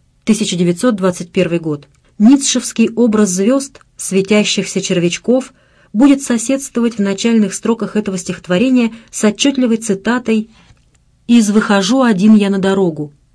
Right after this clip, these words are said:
«Звезда с звездою», говорит Лермонтова, в котором философ Владимир Соловьев видел прямого родоначальника ницшеанства.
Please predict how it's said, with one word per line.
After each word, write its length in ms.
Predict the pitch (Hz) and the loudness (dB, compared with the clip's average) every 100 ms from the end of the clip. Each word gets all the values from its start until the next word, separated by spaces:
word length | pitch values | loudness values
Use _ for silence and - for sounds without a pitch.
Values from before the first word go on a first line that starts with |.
| _ - | _ -8
«Звезда 480 | 170 196 185 240 | -2 -2 2 0
с 60 | 214 | 2
звездою», 500 | 190 214 196 214 165 | 0 0 2 0 0
говорит 480 | 165 170 170 143 - _ - | -2 0 0 -4 -10 _ -4
Лермонтова, 680 | 196 196 165 156 156 139 143 - - - | 0 2 0 -4 -8 -10 -12 -20 -20 -20
в 120 | - | -8
котором 360 | - 220 294 277 | -2 0 2 2
философ 540 | - 220 240 233 214 | 2 2 2 -2 -6
Владимир 400 | 185 190 208 208 | -2 0 4 2
Соловьев 520 | 185 190 180 190 269 277 - _ - | 2 0 0 0 0 -4 -12 _ -4
видел 360 | 190 247 247 | 2 2 2
прямого 500 | - 196 208 247 233 | 0 2 4 4 4
родоначальника 800 | 226 202 202 208 226 214 208 202 | 2 0 0 0 2 2 2 0
ницшеанства. 840 | 196 185 - 196 165 151 - 147 | -2 -2 -2 -2 -2 -4 -12 -14